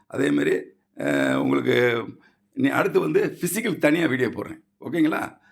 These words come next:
இந்த வீடியோ பத்தி நான் மறுபடியும் சொல்றேன். உங்க ஃப்ரெண்ட்ஸ்ல ஷேர் பண்ணுங்க. சரிங்களா? அதே மாதிரி உங்க பெல் ஆல் செட் பண்ணிட்டு ப-, செட் பண்ணிட்டீங்கன்னா நாங்க போடுற வீடியோ கம்ப்ளீட்டா வரும். வேலை தேடி நீங்க போனா மத்திய சர்க்கார், மாநில சர்க்கார் வேலை வாய்ப்பு கண்டிப்பா நாங்க வீடியோ போட்டுக்கிட்டே இருப்போம்.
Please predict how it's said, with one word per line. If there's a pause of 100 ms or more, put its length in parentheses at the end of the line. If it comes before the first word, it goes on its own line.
(260)
இந்த
வீடியோ
பத்தி
நான்
மறுபடியும்
சொல்றேன்.
உங்க
ஃப்ரெண்ட்ஸ்ல
ஷேர்
பண்ணுங்க.
சரிங்களா? (340)
அதே
மாதிரி
உங்க
பெல்
ஆல்
செட்
பண்ணிட்டு
ப-,
செட்
பண்ணிட்டீங்கன்னா (140)
நாங்க
போடுற
வீடியோ
கம்ப்ளீட்டா
வரும். (240)
வேலை
தேடி
நீங்க
போனா
மத்திய
சர்க்கார்,
மாநில
சர்க்கார்
வேலை
வாய்ப்பு
கண்டிப்பா (240)
நாங்க
வீடியோ
போட்டுக்கிட்டே
இருப்போம்.